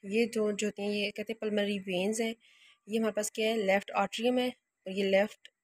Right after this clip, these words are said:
वेंट्रिकल है, इनके बीच में एक वाल्व है, bicuspid वाल्व है। अच्छा, ये लेफ्ट साइड है सारी, ये राइट साइड है। इन दोनों को एक सेप्टम सेपरेट कर रहा है, ठीक है। अच्छा, हमने कहा था कि लेफ्ट वेंट्रिकल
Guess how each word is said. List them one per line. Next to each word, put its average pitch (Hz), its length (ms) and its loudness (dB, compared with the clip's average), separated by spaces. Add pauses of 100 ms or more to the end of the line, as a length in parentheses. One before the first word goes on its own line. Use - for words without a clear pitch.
(260)
वेंट्रिकल 214 480 0
है, 233 60 4
इनके 226 280 -4
बीच 196 280 -4
में 220 80 0
एक 214 120 -4
वाल्व 190 260 2
है, 214 60 2
bicuspid 180 560 -4
वाल्व 220 260 0
है। 220 120 -2 (640)
अच्छा, 202 160 -4
ये 226 300 2
लेफ्ट 214 200 4 (120)
साइड 269 300 6
है 262 60 4
सारी, 226 320 2 (100)
ये 202 100 -4
राइट 175 220 4
साइड 175 300 -4
है। 170 60 -6 (120)
इन 240 140 -2
दोनों 214 260 4
को 240 140 2
एक 220 160 2
सेप्टम 220 400 0
सेपरेट 180 460 -2
कर 180 180 -4
रहा 165 100 0
है, - 60 -2
ठीक - 220 -12
है। 262 120 -4 (760)
अच्छा, 208 160 -2
हमने 254 240 2
कहा 254 140 0
था 269 120 0
कि 269 140 0 (480)
लेफ्ट 202 480 2
वेंट्रिकल 247 500 4